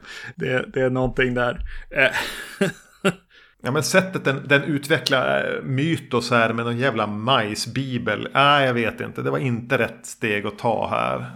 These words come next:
Speaker 2: Det känns, eh,
Speaker 1: Nej.
Speaker 2: lökigt.
Speaker 1: Men sen när de, när de blir bortadopterade till storstaden, eh, då kommer någonting som du pratade om här i början av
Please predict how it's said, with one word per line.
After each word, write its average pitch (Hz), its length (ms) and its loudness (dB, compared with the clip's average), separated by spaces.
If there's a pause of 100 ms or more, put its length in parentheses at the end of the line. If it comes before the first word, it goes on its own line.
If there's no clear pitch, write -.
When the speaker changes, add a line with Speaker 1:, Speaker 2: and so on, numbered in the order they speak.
Speaker 2:
Det 123 60 -8
känns, - 600 -4
eh, 113 240 -8 (200)
Speaker 1:
Nej. 117 200 -4 (120)
Speaker 2:
lökigt. 110 720 -6 (120)
Speaker 1:
Men 131 280 -2
sen 175 420 0
när 139 140 2
de, 127 440 0 (320)
när 131 220 2
de 127 200 0
blir 131 400 0 (360)
bortadopterade 131 1400 0
till 120 300 -10
storstaden, 147 1040 -2 (160)
eh, 110 340 -6 (220)
då 139 140 2
kommer 170 440 2
någonting 127 480 0
som 123 240 -4
du 165 180 4
pratade 127 480 2
om 127 260 -2
här 123 260 4
i 120 80 -2
början 139 420 2
av 127 200 -6